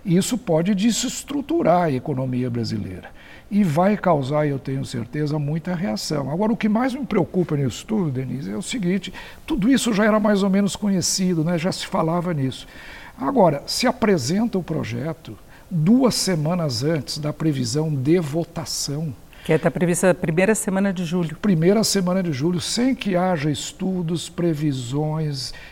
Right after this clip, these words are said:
Speaker 1: estimativas de alíquota, que por enquanto
Speaker 2: Alíquota
Speaker 1: é
Speaker 2: seria
Speaker 1: desconhecida.
Speaker 2: importante, não é?
Speaker 1: A alíquota é fundamental, isso vai ser tudo definido em lei complementar, de modo que todos os pontos polêmicos,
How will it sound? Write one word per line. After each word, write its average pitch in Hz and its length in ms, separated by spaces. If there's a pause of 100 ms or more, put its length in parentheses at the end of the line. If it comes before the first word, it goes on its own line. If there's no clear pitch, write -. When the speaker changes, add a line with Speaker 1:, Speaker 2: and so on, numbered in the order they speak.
Speaker 1:
estimativas 180 1120
de 135 140
alíquota, 151 720
que - 160
por 151 200
enquanto 190 180
Speaker 2:
Alíquota 202 380
Speaker 1:
é 214 40
Speaker 2:
seria 196 160
Speaker 1:
desconhecida. 180 420
Speaker 2:
importante, 160 340
não 165 100
é? 170 80 (160)
Speaker 1:
A 349 60
alíquota 294 400
é - 20
fundamental, 202 920
isso 202 240
vai 196 160
ser 190 220
tudo 226 220
definido 185 720
em 185 140
lei 165 360
complementar, 175 800
de 147 160
modo 208 240
que 196 140
todos 233 440
os - 160
pontos 135 380
polêmicos, 147 800